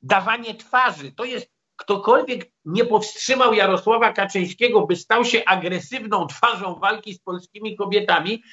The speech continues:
wyrządził polskiej opozycji wielką przysługę.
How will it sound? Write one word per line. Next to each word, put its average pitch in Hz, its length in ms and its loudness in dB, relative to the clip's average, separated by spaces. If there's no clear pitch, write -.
wyrządził 214 540 4
polskiej 233 380 4
opozycji 226 560 2
wielką 220 340 2
przysługę. 247 640 2